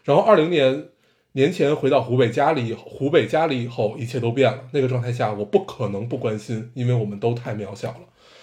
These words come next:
我看新闻的时候，不仅爱把自己带入到受害者去焦虑，还老爱把自己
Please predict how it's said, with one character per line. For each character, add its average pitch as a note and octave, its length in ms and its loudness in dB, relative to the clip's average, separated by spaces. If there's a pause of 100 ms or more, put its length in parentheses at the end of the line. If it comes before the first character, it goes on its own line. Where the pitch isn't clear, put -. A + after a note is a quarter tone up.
(340)
我 D3 120 4
看 F3 120 6
新 C4+ 160 2
闻 A3+ 100 8
的 G3 80 6
时 C#3+ 140 -2
候， C#3+ 160 4
不 F#3+ 140 -4
仅 E3+ 120 -2
爱 D3 120 -2
把 A#2+ 140 4
自 D3 160 -4
己 A2+ 140 -4
带 C#3+ 200 2
入 C3 100 2
到 A#2+ 180 2
受 D3 180 -4
害 B2+ 120 -4
者 A2+ 260 -8
去 - 120 -16
焦 B2+ 240 0
虑， A#2+ 200 -4
还 - 260 -6
老 A#2 100 2
爱 A2+ 160 0
把 G#2 160 -6
自 A#2+ 120 -12
己 G#2 200 -10